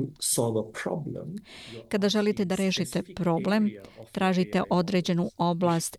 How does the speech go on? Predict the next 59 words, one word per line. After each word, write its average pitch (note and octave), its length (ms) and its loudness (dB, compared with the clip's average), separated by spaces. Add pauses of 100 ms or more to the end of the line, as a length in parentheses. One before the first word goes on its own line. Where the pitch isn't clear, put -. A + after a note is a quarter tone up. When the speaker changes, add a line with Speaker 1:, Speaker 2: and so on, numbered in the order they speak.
Speaker 1:
which, E3+ 240 2
Speaker 2:
A F3 140 2
I F3 40 2
Speaker 1:
which - 20 2
is - 0 -
where - 0 -
you E3+ 40 0
Speaker 2:
modela E3 520 2
Speaker 1:
gain G#3 160 -8
the - 320 -4
Speaker 2:
i F3+ 40 4
tu - 180 2
Speaker 1:
efficiency. F#3+ 160 6
It's - 160 -14
like D#3+ 80 -2
Speaker 2:
dobijete F3 580 2
Speaker 1:
you're F3 40 2
not - 160 -2
Speaker 2:
na F3 240 2
Speaker 1:
using E3+ 120 2
your - 20 -6
Speaker 2:
efikasnosti. - 720 -2
Speaker 1:
entire A2+ 240 -8 (220)
Speaker 2:
Dakle, F#3 220 0
Speaker 1:
brain G3 140 -2
Speaker 2:
to G#3 100 4
je G3 100 6
kao G3+ 300 4
Speaker 1:
to F#3 60 0
Speaker 2:
da G3 80 2
ne F#3 100 4
Speaker 1:
solve F3+ 40 -14
a - 40 -8
Speaker 2:
koristite F#3+ 500 4
Speaker 1:
problem. G3+ 100 -4
Speaker 2:
ceo F#3 160 4
Speaker 1:
You're E3+ 60 2
Speaker 2:
mozak E3 360 2
Speaker 1:
asking G#3+ 120 -6
for E3+ 80 -6
Speaker 2:
da F3+ 80 2
Speaker 1:
a - 20 4
Speaker 2:
reši E3+ 200 2
Speaker 1:
specific - 180 -4
Speaker 2:
problem, E3+ 340 2
Speaker 1:
part - 20 4
Speaker 2:
već F3+ 100 2
Speaker 1:
of - 80 -4
the - 60 -2
brain F#3 160 4
Speaker 2:
tražite F3 300 0
Speaker 1:
to - 60 -2
Speaker 2:
od - 0 -
Speaker 1:
solve - 60 -2
a D3+ 60 -2
problem. E3+ 120 4
Speaker 2:
određenog E3+ 600 2
dela E3 240 0
mozga D#3+ 540 -2